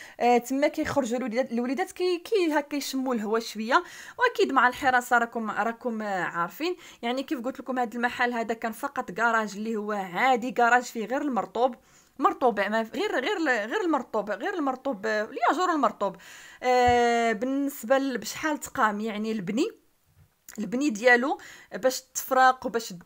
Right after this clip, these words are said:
داروا لي زيطاجير، حيت كيف شفتوا كاين لتحت وكاين الفوق. النس-، النس-، بالنسبه لتحت يعني كاين غير، غير الحضانه وكاين الرود، والرود بلا بتيت لا موين لا غروند، والفوق بالنسبه للناس اللي كيديروا المراجعه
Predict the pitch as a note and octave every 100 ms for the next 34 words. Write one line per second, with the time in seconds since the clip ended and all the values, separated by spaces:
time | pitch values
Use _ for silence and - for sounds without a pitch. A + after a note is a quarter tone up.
0 | _ B3+ B3 B3+ B3 G#3+ A#3+ B3+ A3+ A#3+
1 | A#3+ B3 - B3+ - - - B3 B3+ A#3
2 | A#3 A3+ - G4+ - - - - - C4
3 | E4+ C#4 C4+ C4+ A#3 G3 A3+ A3 A#3+ -
4 | A3 A#3 A#3 G3 F#3 A#3+ C#4+ C4 A3 B3+
5 | B3+ B3 - B3 G#3+ A3 B3+ A3+ G3 C4+
6 | C#4+ B3+ - - G3 B3+ B3+ B3 A#3 A#3
7 | B3 A#3 A3+ A3 G#3+ F#3+ - A#3 D#4 B3+
8 | A3 G3 G#3+ D4+ D4 - - - - A#3+
9 | A#3+ A#3+ A#3 G3 G3 G3+ B3+ F#4+ A3 A3
10 | A#3 A#3+ C#4 - F4 F4 C4 A#3+ A#3+ B3+
11 | A#3 G#3+ F3+ A3+ F4 F4 A#3+ A#3+ A#3+ -
12 | F#4 G#4 D#4+ A#3+ B3+ C4 G#3+ B3 B3+ E4+
13 | E4+ C#4+ - A3+ B3+ A#3+ A#3 A3+ G#3 G3
14 | G3 B3+